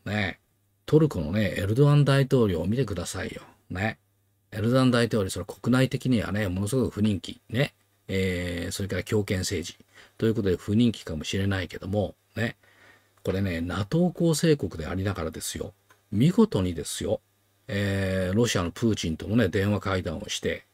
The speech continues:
ね。えー、それでゼレンスキーとも会ってですよ。見事に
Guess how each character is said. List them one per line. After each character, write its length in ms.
ね。 260
え 140
ー、 40
そ 120
れ 60
で 80
ゼ 200
レ 80
ン 80
ス 80
キ 120
ー 80
と 100
も 160
会 60
っ 20
て 140
で 80
す 160
よ。 140
見 160
事 280
に 80